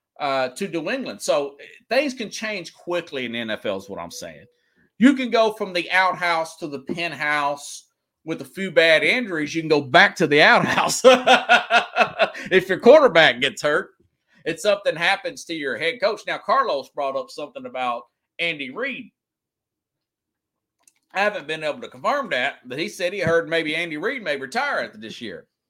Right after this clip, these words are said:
And you look at the success of Patrick Mahomes.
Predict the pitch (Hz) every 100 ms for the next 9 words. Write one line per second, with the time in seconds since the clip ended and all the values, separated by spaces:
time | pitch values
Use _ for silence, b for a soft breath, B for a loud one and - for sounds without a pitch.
0 | _ _ _ _ _ _ _ _ _ _
1 | _ - 165 165 165 165 147 208 240 185
2 | 240 247 185 - 139 151 117 - 240 262
3 | 190 165 - 160 147 127 170 170 - 151
4 | 127 123 247 220 - _ -